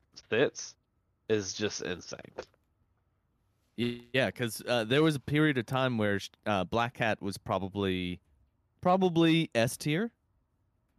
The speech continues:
Speaker 2: Uh,
Speaker 1: There was a significant amount of time. Before her
Speaker 2: Yeah.
Speaker 1: nerf, she was one of the three best models in the game, and it was her, Doctor Voodoo, and probably, what, Hulk? And Black
Speaker 2: Uh,
Speaker 1: Cat's still really good.
Speaker 2: Tombstone Thanos.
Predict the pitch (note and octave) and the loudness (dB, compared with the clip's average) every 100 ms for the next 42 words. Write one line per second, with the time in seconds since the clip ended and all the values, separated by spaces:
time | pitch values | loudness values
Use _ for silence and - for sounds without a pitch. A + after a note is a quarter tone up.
0 | _ - G#2 G2 F#2 G2+ G3 D#3+ B2 A#2+ | _ -4 -2 0 -2 6 8 8 4 4
1 | C#3 C3+ F#2 F2+ F2 E2 F2+ F2 G#2 - | 4 4 0 0 0 0 -2 -2 -2 6
2 | G3 E3 C#3 A2 B2 A2+ - - A#2 G#2+ | 8 10 8 8 6 6 4 -2 0 -2
3 | G2 - - _ _ _ _ G2+ A2 A#2 | -2 -8 -12 _ _ _ _ -6 0 0
4 | A2+ G2+ - G#2+ G#2+ G2+ G2+ G2+ F#2+ F#2+ | 0 -4 -4 0 0 2 -2 0 0 0
5 | F2+ - F#2 F2 F#2 F#2+ F2+ F2 E2+ _ | -4 -6 -10 -6 -2 -2 -4 -6 -12 _
6 | E2+ F2 F2+ - - G2 F#2+ - G#2+ G#2 | -12 -10 -10 -14 -6 -4 -4 -2 2 4
7 | G#2 F#2+ G2 G2 - F2+ G2 G2 G2+ F#2+ | 4 2 2 0 -2 -4 -4 -2 -2 -2
8 | F#2+ - - - _ _ - - F2+ F2+ | -2 -6 -18 -20 _ _ -10 -6 -4 -2
9 | G#2 G2 F2+ E2+ F2 D#2+ - G2+ A#2 - | 0 0 0 -2 -6 -8 -2 0 0 -2
10 | - _ - _ _ _ _ _ _ _ | -16 _ -20 _ _ _ _ _ _ _
11 | _ _ _ _ _ _ _ _ _ _ | _ _ _ _ _ _ _ _ _ _
12 | _ _ _ _ _ _ _ _ _ A#2+ | _ _ _ _ _ _ _ _ _ -2
13 | C3 E3+ G#3+ G#3+ D#3 - - C#3 G#2+ G2+ | 8 12 12 12 12 10 4 6 6 4
14 | G#2+ G2+ - F3 C#3+ C#3 D3+ E3 F3 - | 2 2 0 0 0 -2 -4 -2 -4 -8
15 | - | -16